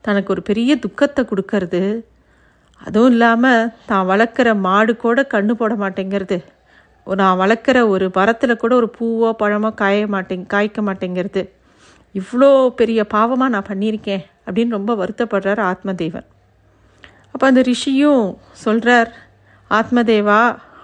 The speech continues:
உன்னோட, அஹ், கர்மானால உனக்கு குழந்தையே பிறக்காது. இன்னும் நீ ரொம்ப காலம், எத்தனையோ ஜென்மா கடந்து தான் உனக்கு குழந்தை பிறக்கிறதுக்கு உண்டான பாக்கியம் இருக்கு" அப்படிங்கிறார். ஆனா ஆத்மதேவனுக்கு அவருடைய பதில் திருப்தி அ-,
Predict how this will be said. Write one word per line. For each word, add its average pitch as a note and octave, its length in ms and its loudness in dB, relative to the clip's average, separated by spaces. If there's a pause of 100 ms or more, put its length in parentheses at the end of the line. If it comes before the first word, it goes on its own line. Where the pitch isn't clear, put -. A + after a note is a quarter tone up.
(300)
உன்னோட, A3+ 540 2 (800)
அஹ், G3 160 -4
கர்மானால A3 840 0
உனக்கு G3+ 380 -4
குழந்தையே G#3+ 460 -2
பிறக்காது. G3 540 -4 (800)
இன்னும் A3 200 0
நீ A#3 240 0
ரொம்ப F#3+ 260 -4
காலம், A3+ 460 0
எத்தனையோ A3+ 520 -2
ஜென்மா A3+ 440 0
கடந்து G#3 380 -4
தான் A3+ 160 -2
உனக்கு G3+ 260 -6
குழந்தை G3+ 420 -4
பிறக்கிறதுக்கு F#3+ 580 -6
உண்டான F3+ 240 -4
பாக்கியம் F#3 500 -2
இருக்கு" F3 320 -6
அப்படிங்கிறார். F3 520 -6 (960)
ஆனா C4 120 2 (120)
ஆத்மதேவனுக்கு A#3 880 0
அவருடைய G3 440 0
பதில் F#3+ 440 -6
திருப்தி G#3 360 -6
அ-, G3 240 -2